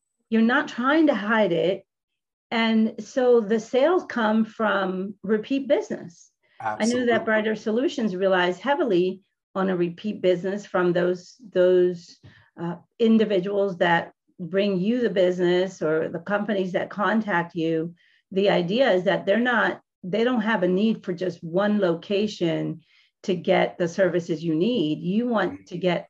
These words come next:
Speaker 1: all their clients that they have in their portfolio that are going to need these lighting, this new lighting and, and things like that, that you do.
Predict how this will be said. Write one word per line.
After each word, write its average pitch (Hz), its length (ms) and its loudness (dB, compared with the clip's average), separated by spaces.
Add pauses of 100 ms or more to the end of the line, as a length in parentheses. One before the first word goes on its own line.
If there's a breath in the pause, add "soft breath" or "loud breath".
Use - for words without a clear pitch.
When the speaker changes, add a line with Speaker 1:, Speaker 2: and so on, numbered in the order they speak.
Speaker 1:
all 247 240 4
their 196 160 2
clients 170 600 -2
that 170 200 -2
they 180 160 2
have 160 440 -2
in 170 120 -2
their 233 200 0
portfolio 160 1040 -2 (340 soft breath)
that 185 160 2
are 180 80 4
going 185 260 2
to 196 100 -6
need 170 300 2
these 156 280 -6
lighting, 170 600 0
this 160 180 -2
new 180 240 2
lighting 165 580 0
and, 151 320 -4
and 156 180 -4
things 156 220 -4
like 156 200 -6
that, 151 200 -4
that 160 140 -6
you 147 160 -8
do. 156 400 -2